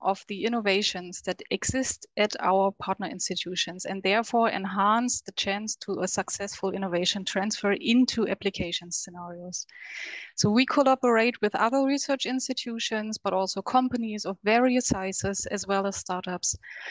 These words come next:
Sometimes we even found new companies on our own if there's a market need, but there's no supplier of, uh, of a suitable solution yet. Um, we regard the High Performance Center as our central contact point where there is a problem to solve and try to summarize and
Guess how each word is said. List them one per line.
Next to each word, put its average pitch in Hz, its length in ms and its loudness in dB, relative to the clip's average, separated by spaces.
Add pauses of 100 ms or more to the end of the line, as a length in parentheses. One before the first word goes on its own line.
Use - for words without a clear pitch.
(220)
Sometimes 262 600 2
we 240 100 4
even 247 360 2
found 226 480 4
new 226 160 2
companies 226 540 0
on 208 180 0
our 202 300 6
own 247 340 4
if - 220 -6
there's 202 300 2
a 196 40 -4
market 196 420 -2
need, 247 380 6
but 208 140 2
there's 202 320 0
no 208 160 0
supplier 202 960 2
of, 196 200 0
uh, 185 280 -2
of 190 120 -2
a 202 60 -2
suitable 202 460 -2
solution 190 500 -4
yet. 170 260 -2 (880)
Um, 208 380 2 (140)
we 247 340 6
regard 226 480 4
the 226 80 4
High 220 160 4
Performance 254 600 2
Center 214 360 0
as 208 260 0
our 196 220 0
central 254 460 -2
contact 220 460 -6
point 180 420 -6
where 196 180 4
there 202 240 4
is 208 140 2
a 202 40 -2
problem 233 460 2
to 226 140 -4
solve 233 440 2
and 196 140 -4
try 233 360 4
to 220 200 -2
summarize 226 720 2
and 190 180 -6